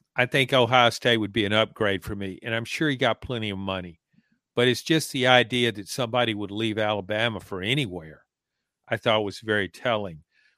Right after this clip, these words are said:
When I look at Tennessee's talent level, I would still say, yeah, Alabama, and this is based on, I, I'm not staring at the depth chart and saying, "This guy's better than that guy."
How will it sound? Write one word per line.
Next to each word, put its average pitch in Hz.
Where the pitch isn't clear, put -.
When 120
I 147
look 180
at -
Tennessee's 135
talent 131
level, 104
I 147
would 143
still 202
say, 139
yeah, 131
Alabama, 143
and 135
this 165
is 123
based 135
on, 117
I, 127
I'm 131
not 139
staring 135
at 107
the 113
depth 127
chart 107
and 101
saying, 107
"This 110
guy's 113
better 113
than 104
that 110
guy." 104